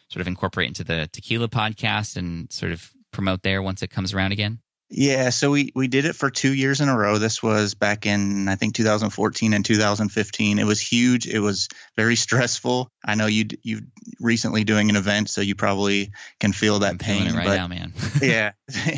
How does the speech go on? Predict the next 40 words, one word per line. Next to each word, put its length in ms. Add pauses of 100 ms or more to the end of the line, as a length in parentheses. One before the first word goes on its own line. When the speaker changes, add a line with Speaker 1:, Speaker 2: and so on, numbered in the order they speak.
(280)
Speaker 2:
So 140
it 100
took 220
an 100
entire 400
year 240
to 80
plan 340
this 220
with, 220
and 180
we, 240 (300)
we 100
had 220
some 360
partners 520
with 180
it. 140 (120)
One 200
of 100
our 80
partners, 580 (340)
she 600
had 200
already 220
thrown 300
some 140
events, 340
so 80
that 200
helped 260
out 140
a 20
lot. 380
Uh, 200
we 100
had 120
another 300
guy 280
who 260